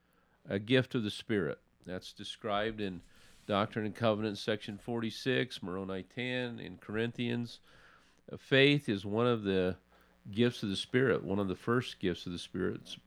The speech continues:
uh, that's mentioned in all of those, uh, scriptures. I, I think it's really important that we maybe begin just briefly.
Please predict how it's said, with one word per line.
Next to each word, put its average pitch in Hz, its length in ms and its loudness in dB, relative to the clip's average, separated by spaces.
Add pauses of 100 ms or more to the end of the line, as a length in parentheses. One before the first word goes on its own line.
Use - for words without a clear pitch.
(300)
uh, 90 220 -2
that's 90 280 -6
mentioned 98 440 -4
in 85 120 -4
all 98 220 -2
of 87 80 -6
those, 87 360 -6 (640)
uh, 87 340 -6 (380)
scriptures. - 720 -8 (1300)
I, 135 400 8
I 139 120 4
think 190 180 2
it's - 160 -2
really 147 200 2
important 110 880 -2
that 104 300 0
we 104 400 -2
maybe 131 360 0
begin 104 400 -2
just 98 280 -8
briefly. 98 640 -2